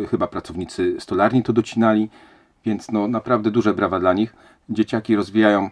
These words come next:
jakieś zdolności manualne, widzą, że można coś zrobić z niczego, prawda? E, nie siedzą aż tyle przed komputerem,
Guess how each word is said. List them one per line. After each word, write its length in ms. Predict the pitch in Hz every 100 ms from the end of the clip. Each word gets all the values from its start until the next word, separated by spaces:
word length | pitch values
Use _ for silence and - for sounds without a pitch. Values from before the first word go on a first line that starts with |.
| -
jakieś 200 | 101 95
zdolności 440 | 104 101 104 -
manualne, 520 | 98 95 92 87 92
widzą, 240 | 98 104 101
że 100 | 101
można 240 | 107 117
coś 200 | 101 101
zrobić 480 | 90 110 95 92 - _ _ -
z 100 | 220
niczego, 500 | 220 - 80 92 120 _ _ _ _ -
prawda? 320 | 120 127 214 - - - - _ _
E, 220 | 110 101 - _ _ _ _ -
nie 140 | 135
siedzą 460 | - 139 110 98 104 _ _ -
aż 140 | 101
tyle 240 | - 127 101
przed 220 | - 95
komputerem, 600 | 95 85 82 87 90 135